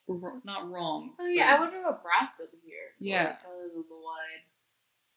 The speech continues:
Speaker 1: Yeah, if there was something else.
Speaker 2: Especially with the baby.
Speaker 1: Yeah, exactly.
Speaker 2: Wait, were they fleeing something in the Omi Oasis?
Speaker 1: Maybe. We can go find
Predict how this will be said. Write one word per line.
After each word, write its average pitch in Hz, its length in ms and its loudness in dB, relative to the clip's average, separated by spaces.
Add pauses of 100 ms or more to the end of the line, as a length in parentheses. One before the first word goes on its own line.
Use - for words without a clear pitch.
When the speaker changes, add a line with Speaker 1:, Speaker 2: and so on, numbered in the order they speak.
Speaker 1:
Yeah, 185 400 10
if - 160 -20
there 180 120 -6
was 170 120 -2
something 165 340 -8
else. 156 260 -8
Speaker 2:
Especially 254 420 0
with 214 100 -10
the - 140 -20
baby. 170 380 -8 (760)
Speaker 1:
Yeah, 170 340 10
exactly. 165 720 -10
Speaker 2:
Wait, 233 160 -8
were 226 120 -2
they 240 140 -6 (160)
fleeing 226 420 -10
something 294 520 -8 (300)
in 294 280 -6
the 311 180 -12
Omi 320 240 -12
Oasis? 330 500 -16 (160)
Speaker 1:
Maybe. 147 840 -8
We 175 100 -12
can 170 100 -16
go 160 140 -14
find 160 280 -16